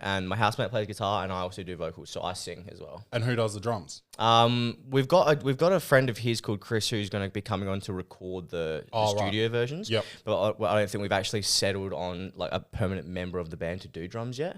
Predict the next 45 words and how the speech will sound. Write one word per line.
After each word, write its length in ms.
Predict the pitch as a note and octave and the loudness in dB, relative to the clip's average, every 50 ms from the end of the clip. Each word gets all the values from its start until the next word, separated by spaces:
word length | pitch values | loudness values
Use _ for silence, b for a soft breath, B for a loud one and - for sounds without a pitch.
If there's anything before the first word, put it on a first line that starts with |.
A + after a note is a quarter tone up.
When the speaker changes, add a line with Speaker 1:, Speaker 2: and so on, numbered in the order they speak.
| E3 - | -8 -2
Speaker 2:
Yep. 180 | G#2 A2 G#2 B B B - | 0 0 0 B B B -12
Speaker 1:
We're 80 | F#2+ | -10
still 220 | G2 - - A2 G2 | -10 -8 -8 -8 -6
kind 200 | - G2 F#2 F#2 | -6 -6 -6 -6
of 100 | F#2 F2 | -6 -6
looking, 300 | F#2 F#2+ - - C#3+ E3 | -8 -8 -6 -6 -4 -2
but 100 | C#3+ G#2+ | -2 0
we, 140 | G2 G#2 G2+ | 2 2 0
we, 180 | F2+ - G2 F#2+ | 0 -2 -6 -2
like, 200 | - G2 F2 - | 0 0 0 2
but 200 | G2+ F2+ - - | -2 -2 -2 0
our 160 | F#2+ G2 F#2 | 2 2 2
mate 200 | E2+ E2 D#2 - | 2 0 -2 -2
Chris 260 | - F#2+ F2 - - | -4 -6 -6 -4 -4
is, 240 | E2+ D#2+ - - - | -4 -4 -4 -4 -4
um, 320 | - D#2 D2 D2+ D#2 D2+ C#2 | -4 -4 -4 -6 -8 -10 -8
gonna 200 | - E2+ D#2 E2 | -8 -8 -8 -8
come 260 | - - F2 E2+ E2+ | -8 -10 -8 -8 -8
on 180 | E2 E2 F2 E2+ | -8 -8 -10 -10
and 240 | D#2+ D#2+ D#2+ D#2 F#2 G#2+ - _ _ _ G2 F#2 | -12 -12 -14 -16 -18 -20 -20 _ _ _ -20 -20
record 320 | F2+ G2+ - - F#2 E2+ D#2+ | -18 -16 -10 -8 -6 -6 -4
the, 260 | E2+ D#2 D2 D#2+ D#2 - _ _ _ _ _ _ | -4 -6 -6 -6 -8 -10 _ _ _ _ _ _
the 40 | - | -8
live 280 | D#2+ D#2+ E2 E2 E2 D#2 | -4 -2 0 0 0 -2
versions 400 | D#2+ F2 E2+ E2+ D#2+ E2+ D#2+ - | -2 -2 -2 -2 -4 -8 -10 -10
for 120 | - - | -12 -12
the 220 | C#2+ D2+ D2+ D2+ D2 - _ _ _ _ | -10 -8 -8 -10 -10 -14 _ _ _ _
studio. 440 | _ - G2 E2 D#2+ C#2 A#1+ C2+ G#2+ - | _ -14 -12 -12 -10 -12 -12 -14 -12 -6
Speaker 2:
Mm. 300 | B2 C3+ C3+ C3 A2 F#2+ F2 - _ _ | -2 0 0 2 0 0 -4 -8 _ _
Speaker 1:
Yeah. 140 | F2+ E2 - - A2+ - _ _ _ _ _ _ _ _ _ _ _ | -14 -12 -12 -12 -16 -20 _ _ _ _ _ _ _ _ _ _ _
Speaker 2:
And, 300 | G2+ A#2 B2+ B2+ A#2+ A#2 | 2 4 4 4 6 6
um, 460 | A#2+ A#2 A#2 A#2 A#2 A#2 A#2 A2+ A#2 | 6 8 8 6 6 4 4 2 2
speaking 360 | - - - D3 D3+ D3 D#3+ C#3+ | 0 4 4 4 4 4 4 2
of 80 | B2+ | 4
being 380 | B2+ C3 B2 A#2 A2+ G#2+ G#2+ - | 4 4 6 4 4 2 0 0
stunted 640 | - - - - A#2+ A#2 A#2 A#2 A#2 - B2 A2 G2+ | 0 0 2 4 4 4 4 4 2 0 -2 -4 -2
during 420 | G2 G#2+ G#2+ G#2+ G#2 G#2 G#2 G2 | -2 -2 0 0 0 0 -2 -4
coronavirus, 1080 | - - - G#2 G#2 A2+ A2+ G#2 F#2+ F#2 F#2 F2+ F#2+ A#2 C3+ - - - - - - - | -4 -4 -2 0 0 0 0 0 2 2 2 4 4 4 2 2 2 0 0 -2 -4 -6
you 880 | G2 G2 A2+ B2+ C3+ C#3 C#3 C3+ C3 C3 C3 B2+ B2+ B2 B2 B2 A#2 - | -4 0 2 4 4 4 4 4 4 4 4 4 4 4 2 2 0 0
had 200 | - - A2+ G2+ | 0 -2 0 0
to 80 | A2+ G2 | 0 0
have 160 | A#2 A2+ G#2 | 0 0 -2
a 20 | |
coronavirus 540 | - - - A#2 A#2 G#2+ A2+ A2 G#2 F#2 - | -2 -2 0 0 2 2 4 2 2 2 0
wedding. 400 | F#2+ G2+ A#2+ B2+ F#2 E2+ - - | 0 -2 0 0 -2 -4 -6 -10